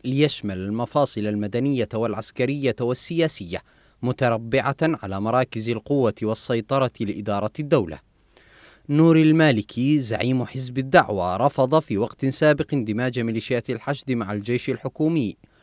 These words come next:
وقال إن الحاجة لوجود ميليشيا الحشد ما زالت مستمرة، وذلك في موقف يتناغم مع موقف إيران الرافض لقرار دمج الميليشيات.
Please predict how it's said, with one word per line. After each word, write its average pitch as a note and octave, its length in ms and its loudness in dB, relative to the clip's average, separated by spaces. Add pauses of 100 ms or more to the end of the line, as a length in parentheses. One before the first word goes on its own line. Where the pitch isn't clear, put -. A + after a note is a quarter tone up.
(360)
وقال D#3 480 4
إن A#2 240 -2
الحاجة C3+ 540 0
لوجود B2 560 -2
ميليشيا A#2+ 440 -2
الحشد D3+ 380 -4
ما C#3 220 2
زالت D3 440 0
مستمرة، A2+ 580 -2 (240)
وذلك A#2+ 580 2
في C#3 160 -2
موقف D#3+ 440 0
يتناغم C3 880 0
مع A2 160 -2
موقف D3+ 400 -2
إيران C#3 560 2
الرافض E3 580 2
لقرار C#3 640 4
دمج A#2 340 0
الميليشيات. A2 800 -2